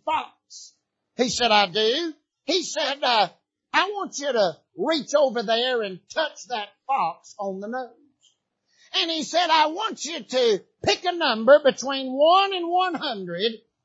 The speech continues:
and I want you to whisper it to your buddy." So my preacher friend did. He rubbed that fox on the nose. He leaned over and whispered in my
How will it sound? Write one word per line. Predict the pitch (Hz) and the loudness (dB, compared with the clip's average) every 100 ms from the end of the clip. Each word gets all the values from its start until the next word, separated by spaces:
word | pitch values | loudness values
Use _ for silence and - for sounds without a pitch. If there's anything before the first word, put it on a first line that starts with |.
| _ | _
and | 123 | -12
I | 175 | -6
want | 214 208 | -6 -4
you | 202 | -2
to | 196 | 0
whisper | 202 233 - 170 175 | 2 2 0 -10 -10
it | - | -6
to | 185 | -6
your | 190 196 | -6 -6
buddy." | 240 226 _ _ _ _ _ _ _ | -6 -8 _ _ _ _ _ _ _
So | 220 | -6
my | 208 214 | 0 0
preacher | 202 196 - 202 | 0 -2 -2 -6
friend | 220 240 254 | -6 -8 -8
did. | 302 277 175 | -8 -8 -4
He | 202 165 _ _ | -6 -6 _ _
rubbed | 170 208 190 | 0 2 2
that | 202 214 - | 0 -2 -2
fox | 233 214 - - | 0 0 -2 -10
on | 226 | -10
the | 220 | -6
nose. | 226 247 269 185 | -2 -2 -2 -4
He | 185 | -6
leaned | 202 233 226 | -6 -8 -2
over | 240 247 262 - _ 240 | 2 4 2 -2 _ -10
and | 202 180 | -8 -6
whispered | 160 233 - - 226 | -2 -2 -4 -6 -6
in | 226 226 | -6 -8
my | 220 220 | -6 -6